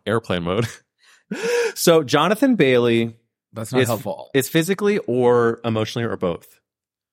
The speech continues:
Speaker 2: Well, I'm not super emotionally tapped in quite yet. Um, we're working on that front.
Speaker 1: Guess
Speaker 2: Um,
Speaker 1: how tall he is?
Speaker 2: five eleven.
Speaker 1: On the money.
Speaker 2: Yep.
Speaker 1: Snaps to Brian Derrick.
Speaker 2: You, you think that his Wikipedia is not my homepage?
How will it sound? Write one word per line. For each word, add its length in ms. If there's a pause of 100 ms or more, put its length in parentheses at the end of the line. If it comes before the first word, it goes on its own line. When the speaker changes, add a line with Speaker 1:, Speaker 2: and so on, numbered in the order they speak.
(840)
Speaker 2:
Well, 160
I'm 100
not 180
super 380
emotionally 600
tapped 400
in 220
quite 500
yet. 480 (760)
Um, 540
we're 140
working 300
on 120
that 160
front. 380 (760)
Speaker 1:
Guess 300
Speaker 2:
Um, 80
Speaker 1:
how 80
tall 280
he 80
is? 260 (640)
Speaker 2:
five 360 (200)
eleven. 440 (480)
Speaker 1:
On 180
the 60
money. 380 (160)
Speaker 2:
Yep. 200
Speaker 1:
Snaps 640
to 100
Brian 460
Derrick. 400
Speaker 2:
You, 220
you 120
think 220
that 100
his 120
Wikipedia 380
is 120
not 180
my 140
homepage? 840